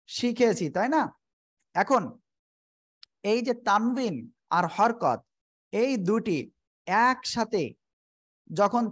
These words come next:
থাকবে তখন উচ্চারণগুলো কিভাবে হবে, এখন আমরা সেটা শিখব। আল্লাহ তাআলা আমাদের সুন্দরভাবে, সহিশুদ্ধভাবে কুরআনুল করিম শিখার তৌফিক দান করুন, আমিন। ওকে, তাহলে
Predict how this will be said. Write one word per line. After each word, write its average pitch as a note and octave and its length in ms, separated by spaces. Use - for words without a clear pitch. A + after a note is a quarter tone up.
থাকবে F3 340
তখন G#3+ 220
উচ্চারণগুলো G#3+ 580
কিভাবে A#3 340
হবে, A3+ 240
এখন F#3+ 240
আমরা F#3 180
সেটা G3 400
শিখব। D3 220
আল্লাহ F#3+ 220
তাআলা G3 280
আমাদের F3 260
সুন্দরভাবে, A3 800
সহিশুদ্ধভাবে F#3 760
কুরআনুল G#3+ 500
করিম F3 260
শিখার F#3+ 500
তৌফিক F3+ 320
দান D3 220
করুন, C#3 240
আমিন। D3 340
ওকে, E3+ 180
তাহলে G#3 260